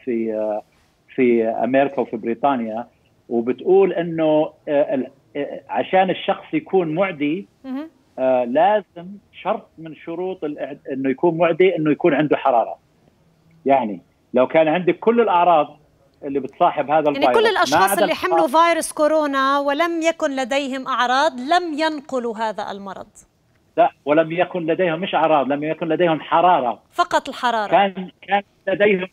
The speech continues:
Speaker 1: كل الأعراض ما عدا الحرارة لا ينقلوا
Speaker 2: أها.
Speaker 1: المرض.
Speaker 2: طيب،
Speaker 1: يعني
Speaker 2: قبل
Speaker 1: لازم الحرارة تكون شرط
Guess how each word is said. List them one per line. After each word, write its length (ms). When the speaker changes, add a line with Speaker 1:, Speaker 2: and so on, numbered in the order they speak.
Speaker 1:
كل 340
الأعراض 720
ما 180
عدا 260
الحرارة 480
لا 100
ينقلوا 420
Speaker 2:
أها. 40
Speaker 1:
المرض. 260
Speaker 2:
طيب، 200
Speaker 1:
يعني 160
Speaker 2:
قبل 120
Speaker 1:
لازم 260
الحرارة 380
تكون 240
شرط 280